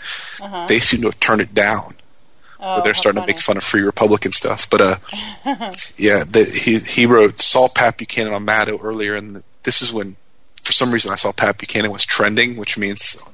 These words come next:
Speaker 2: so many people were talking about it. It's like the top ten things people are talking about.
Speaker 1: Right.
Speaker 2: So I was looking at what they were talking about. It said, "Saw P-, Pat Buchanan on Maddow earlier, and the racism was astounding. Why does Rachel Maddow hate white people so much?"
Speaker 1: <laughs>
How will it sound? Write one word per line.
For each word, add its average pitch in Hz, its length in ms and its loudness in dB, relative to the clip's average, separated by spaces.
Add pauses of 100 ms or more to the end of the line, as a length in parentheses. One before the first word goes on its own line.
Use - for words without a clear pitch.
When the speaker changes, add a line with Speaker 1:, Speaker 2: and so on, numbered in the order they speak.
Speaker 2:
so - 180 4
many 107 140 4
people - 180 -4
were 98 60 -2
talking 107 320 2
about 104 240 4
it. 98 80 2
It's - 160 -2
like 101 80 0
the - 80 -10
top - 300 0
ten 101 180 0
things 101 260 -2
people - 240 -4
are - 40 -6
talking 107 280 0
about. 139 240 2 (480)
Speaker 1:
Right. 170 240 -8 (160)
Speaker 2:
So - 180 4
I 101 60 4
was - 160 -2
looking 101 220 0
at - 20 -6
what 104 120 -8
they 107 60 2
were 95 40 -2
talking 113 260 0
about. 92 240 0
It 90 60 0
said, 101 160 0
"Saw 123 180 4
P-, - 160 0
Pat - 260 2
Buchanan 110 340 2
on 104 60 2
Maddow 104 300 4
earlier, 101 320 -2
and 98 100 -6
the 95 140 -6
racism 113 460 2
was 98 120 -2
astounding. 101 680 2 (140)
Why 107 140 2
does 123 160 2
Rachel 120 260 2
Maddow 98 340 0
hate 110 200 0
white 104 180 0
people - 260 -8
so - 180 -2
much?" - 380 -6 (680)
Speaker 1:
<laughs> 226 60 -16